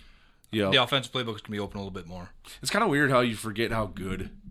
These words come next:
Speaker 1: some of these players are, you know, when they're out, when they get hurt and they're out for, like,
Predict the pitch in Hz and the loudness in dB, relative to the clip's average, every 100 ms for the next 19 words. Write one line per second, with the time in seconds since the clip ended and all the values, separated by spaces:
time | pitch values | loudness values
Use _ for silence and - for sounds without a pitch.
0 | - - - 113 107 107 - 107 101 95 | -18 -14 -6 -4 -4 -6 -4 -4 -2 -2
1 | 87 92 104 113 113 117 107 98 95 85 | -2 -2 -2 -4 -4 -4 -4 -6 -6 -4
2 | 90 87 101 95 98 71 92 92 87 90 | -4 -4 -6 -8 -8 -10 -10 -10 -10 -10
3 | 90 90 - 95 87 82 85 | -8 -8 -8 -10 -10 -10 -12